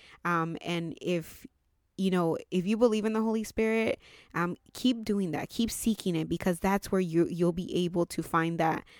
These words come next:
the guidance that you really need, and, and the answers that you're seeking. Um,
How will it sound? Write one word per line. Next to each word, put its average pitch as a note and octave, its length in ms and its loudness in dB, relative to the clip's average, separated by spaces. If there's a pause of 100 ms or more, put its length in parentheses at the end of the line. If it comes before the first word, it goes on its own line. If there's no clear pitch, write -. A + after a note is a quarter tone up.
(120)
the G3 80 6
guidance E3+ 640 0
that F#3 120 0
you F3 180 -2
really F3 340 -2
need, E3 460 -6 (340)
and, E3+ 320 0
and E3+ 320 -4
the F3+ 180 -2
answers A#3 680 2
that F#3 140 0
you're D#3+ 180 -2
seeking. - 580 -10 (380)
Um, E3 560 -2